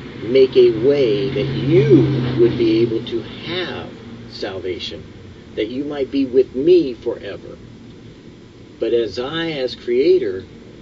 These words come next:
have made a determination that you should be with me, should you choose not my way,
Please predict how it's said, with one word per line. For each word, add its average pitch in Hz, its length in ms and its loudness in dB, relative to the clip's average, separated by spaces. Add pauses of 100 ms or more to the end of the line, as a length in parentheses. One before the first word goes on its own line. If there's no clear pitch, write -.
(120)
have 110 140 -10
made 131 200 2
a 123 40 2
determination 127 760 -4
that 113 200 -6
you 113 80 -6
should 110 300 -6
be 240 160 0
with - 240 0
me, 104 200 -4 (380)
should 139 220 -2
you 139 120 -2
choose 131 380 -2
not 165 440 -6 (300)
my 117 340 -8
way, 101 380 -2